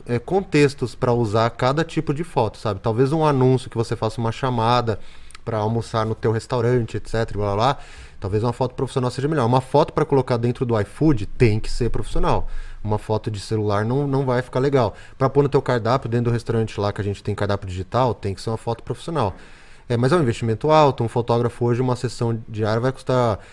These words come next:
de mil duzentos até três mil reais, dependendo do tempo, do tipo de foto que você vai, vai fazer. Então, é, se você tiver acesso,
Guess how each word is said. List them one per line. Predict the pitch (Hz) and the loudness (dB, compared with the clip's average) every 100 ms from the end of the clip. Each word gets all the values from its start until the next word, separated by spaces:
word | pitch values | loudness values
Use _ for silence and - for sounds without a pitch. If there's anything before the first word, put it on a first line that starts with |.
| - | -18
de | - 113 | -6 -2
mil | 117 127 | 4 4
duzentos | 123 123 107 123 135 117 110 | 4 2 2 2 2 -2 -2
até | 107 - 117 117 | -2 0 0 0
três | 120 120 | 0 0
mil | 117 117 | 0 2
reais, | 117 110 107 117 | 2 2 2 2
dependendo | 110 110 110 113 117 | 0 -2 0 0 0
do | 117 | -4
tempo, | - 117 127 127 | -2 -2 -2 -2
do | 113 | -4
tipo | 110 - 123 123 | -6 -6 -6 -4
de | 113 | -6
foto | - 113 - | -4 -4 -4
que | 107 | -8
você | 107 104 | -6 -2
vai, | 101 95 - - - - - | 0 0 -4 -8 -10 -12 -14
vai | - 98 | -4 -4
fazer. | - 117 107 135 117 - - - - - | 0 0 6 6 6 -2 -20 -20 -20 -2
Então, | 117 120 | 2 4
é, | 120 123 | 4 2
se | 113 160 | 0 0
você | 175 131 | 2 2
tiver | - 113 113 | 0 0 2
acesso, | 113 - 127 180 - 104 | 2 0 0 0 -2 -8